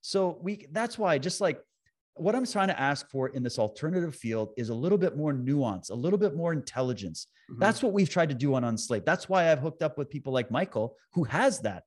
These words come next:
Speaker 1: One day he'll advocate for one idea. The next show,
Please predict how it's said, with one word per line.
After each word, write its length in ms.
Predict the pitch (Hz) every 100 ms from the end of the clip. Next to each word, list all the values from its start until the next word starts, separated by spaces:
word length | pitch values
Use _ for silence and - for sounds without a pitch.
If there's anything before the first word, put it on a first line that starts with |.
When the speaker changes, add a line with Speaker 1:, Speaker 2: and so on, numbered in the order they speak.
| _ _
Speaker 1:
One 260 | 98 117 135
day 400 | 127 135 185 240 - _
he'll 160 | 156 143
advocate 500 | 143 143 151 151 -
for 120 | 135
one 260 | 117 127 170
idea. 460 | 143 110 117 196 - _
The 120 | 135 131
next 260 | 120 -
show, 420 | - 143 190 233